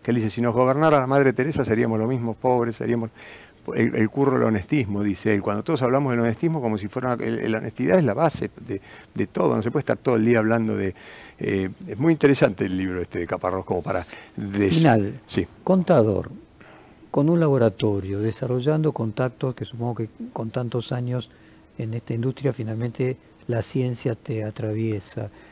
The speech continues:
Speaker 2: eh, casado con una, eh, política de mucha tradición,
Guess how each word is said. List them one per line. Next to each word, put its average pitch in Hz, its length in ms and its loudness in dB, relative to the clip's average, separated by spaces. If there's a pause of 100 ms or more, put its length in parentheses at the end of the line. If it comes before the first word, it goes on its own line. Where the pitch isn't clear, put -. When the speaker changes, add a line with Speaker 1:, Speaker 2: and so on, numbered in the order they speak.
(220)
Speaker 2:
eh, 117 160 -2 (100)
casado 165 600 0
con 120 320 -6
una, 131 400 -2 (360)
eh, 117 220 -6 (100)
política 120 520 -4
de 113 80 -2
mucha 117 400 -4 (260)
tradición, 110 800 -6